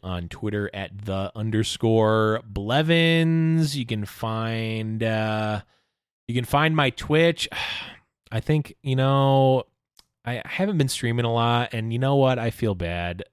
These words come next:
Uh, maybe I'll stream. I'm gonna try. So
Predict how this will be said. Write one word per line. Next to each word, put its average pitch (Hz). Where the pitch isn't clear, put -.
Uh, 95
maybe 139
I'll 120
stream. -
I'm 123
gonna 147
try. 123
So 156